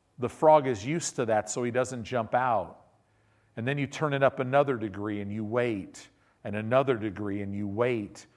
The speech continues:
until all of a sudden, this frog starts realizing that I can no longer move. I no longer have control. That's the way these thoughts are.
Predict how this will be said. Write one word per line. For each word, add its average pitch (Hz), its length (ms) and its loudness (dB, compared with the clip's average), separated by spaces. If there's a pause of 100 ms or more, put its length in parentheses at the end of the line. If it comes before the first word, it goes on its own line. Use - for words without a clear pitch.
(420)
until 135 380 0
all 160 360 6
of 156 80 -2
a 151 80 -2
sudden, 123 640 0 (1400)
this 135 260 -2
frog 165 600 6
starts - 720 2
realizing 120 1120 2 (680)
that 135 200 4
I 127 120 6
can 131 360 -4
no 160 180 8
longer 151 560 2
move. 131 520 -2
I 127 140 0
no 139 240 2
longer 147 440 0
have 123 280 0
control. 127 800 0 (400)
That's 143 340 2
the 170 80 0
way 151 200 4
these 135 320 -4
thoughts 143 420 4
are. 127 520 0